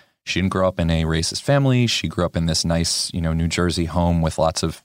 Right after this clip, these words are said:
multiracial friends. And she's a very smart person. She really, um,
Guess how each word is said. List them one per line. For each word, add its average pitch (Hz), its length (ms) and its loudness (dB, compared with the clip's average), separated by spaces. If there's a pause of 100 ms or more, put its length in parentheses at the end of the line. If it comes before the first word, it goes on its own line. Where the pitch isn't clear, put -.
multiracial 82 640 0
friends. 127 440 2
And 85 180 0 (320)
she's 78 200 -2
a 76 40 -4
very 82 180 0
smart - 340 -2
person. 101 640 2 (280)
She - 180 -4
really, 87 640 2
um, 76 420 0